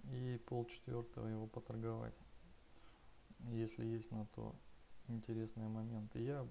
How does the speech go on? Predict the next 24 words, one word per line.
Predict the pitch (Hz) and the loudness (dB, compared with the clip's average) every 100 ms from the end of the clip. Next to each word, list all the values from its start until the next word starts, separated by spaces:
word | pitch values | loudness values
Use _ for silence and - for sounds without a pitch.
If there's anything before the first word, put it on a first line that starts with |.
| 120 | -4
австралийца | - 127 123 117 120 | 0 2 2 2 2
не | 127 | 2
торгую. | 139 131 131 135 139 120 113 - - - - | 2 2 4 6 6 4 0 -8 -14 -12 6
<clears throat> | 156 120 - - - - - - - - - | 8 8 2 -10 -14 -14 -16 -16 -14 -12 -12
Пятнадцать | - 135 127 - | 0 4 4 4
тридцать | 135 135 - 127 - 127 131 | 4 4 2 -6 -6 -4 0
у | 117 | 2
нас, | 117 113 110 110 - - | 4 6 6 4 -4 -6
э, | - 117 110 107 110 - - | 0 2 4 4 4 0 0
бакс | 117 113 127 131 - - - | 0 2 2 2 -4 -10 -6
завтра | 120 117 120 - 117 | -2 0 0 0 0
будет | 113 117 | 2 0
шалить, | - - 117 117 - - - - - - - | 0 0 4 2 0 -8 -16 -18 -16 -16 -6
поэтому | - 117 113 123 113 110 110 - - - - - | 2 2 2 2 4 4 2 -6 -14 -14 -12 -4
до | 131 117 123 | -2 2 4
пятнадцати | 117 - 113 113 - 120 | 2 0 0 2 0 0
тридцати | - 113 117 117 127 120 - - - 123 | 2 4 2 2 -2 -2 -2 -6 -2 0
можно | 117 113 113 123 | 2 2 2 0
в | 117 110 | 0 2
рынок | 120 117 110 110 | 2 2 2 2
даже | 113 113 110 | 4 4 4
не | 110 | 4
лезть. | 110 110 - - - - - - - - - - | 4 2 -2 -12 -14 -14 -16 -16 -14 -14 -14 -8
Дальше, | 135 120 139 135 117 - - | -4 2 4 4 2 -2 -4